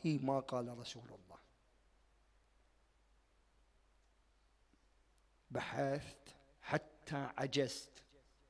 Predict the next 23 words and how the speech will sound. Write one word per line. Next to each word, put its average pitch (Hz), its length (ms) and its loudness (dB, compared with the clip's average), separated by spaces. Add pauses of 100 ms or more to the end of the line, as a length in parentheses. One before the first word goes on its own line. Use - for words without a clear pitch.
(1200)
في 156 460 2
أمهات 143 680 2
كتب - 300 -2
الحديث، 160 360 0
وحتى 180 500 2
مو 180 120 0
أمهات 143 440 2
كتب 123 260 0
الحديث، 131 360 0
حتى - 460 0
الكتب 170 640 4
اللي 160 240 4
ما 165 100 2
حد - 200 0
يلتفت 131 460 0
لها، 120 220 -6 (1600)
بحثت - 400 0
عن 127 220 2
هذا 151 300 2
الحديث 135 400 -2
فما 165 420 4
وجدت 139 580 -2
له 135 500 0